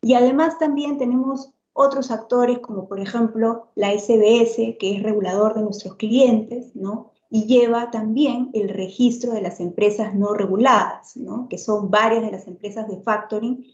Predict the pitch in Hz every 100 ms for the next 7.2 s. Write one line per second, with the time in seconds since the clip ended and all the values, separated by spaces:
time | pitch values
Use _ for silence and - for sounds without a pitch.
0 | - - 185 196 226 202 190 - 220 208
1 | 214 226 - _ - 196 226 220 190 202
2 | 208 220 202 170 - 208 208 214 - -
3 | _ _ _ _ _ _ _ _ 208 185
4 | 165 - 233 214 202 202 196 208 226 233
5 | 247 233 196 196 208 208 196 233 233 233
6 | 214 190 165 175 185 185 196 160 - -
7 | -